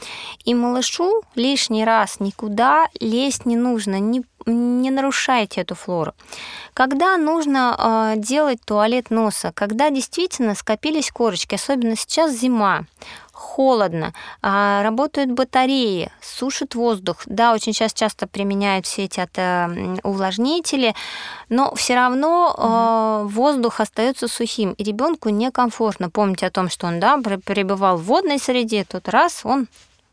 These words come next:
Speaker 1: а, в воздушной среде. Поэтому вот если скопились корочки, ребенку некомфортно. Поэтому здесь нужно в первую очередь увлажнить.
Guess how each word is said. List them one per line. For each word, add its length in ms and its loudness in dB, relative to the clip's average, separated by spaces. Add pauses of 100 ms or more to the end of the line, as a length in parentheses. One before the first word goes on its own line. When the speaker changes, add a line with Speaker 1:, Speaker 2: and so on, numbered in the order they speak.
(120)
Speaker 1:
а, 300 2
в 80 -10
воздушной 640 0
среде. 420 -4 (640)
Поэтому 520 2
вот 200 -2
если 320 -2
скопились 580 -2
корочки, 580 -4
ребенку 640 -2
некомфортно. 1200 -2 (500)
Поэтому 380 2
здесь 320 -2
нужно 260 0
в 80 -16
первую 320 0
очередь 400 -8
увлажнить. 720 0